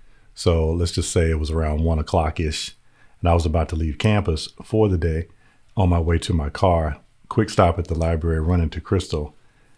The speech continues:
and then we strike up conversation. And the whole way, when I'm, when I'm approaching Crystal, back to that, you know, Western movie analogy,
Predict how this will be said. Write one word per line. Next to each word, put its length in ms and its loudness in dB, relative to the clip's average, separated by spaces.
and 80 4
then 80 4
we 80 4
strike 320 2
up 80 -4
conversation. 640 -2
And 80 0
the 40 2
whole 160 4
way, 200 4
when 160 0
I'm, 320 0
when 140 4
I'm 100 4
approaching 420 2
Crystal, 520 0
back 200 0
to 60 -2
that, 180 -2
you 80 0
know, 80 0
Western 440 2
movie 300 0
analogy, 580 -2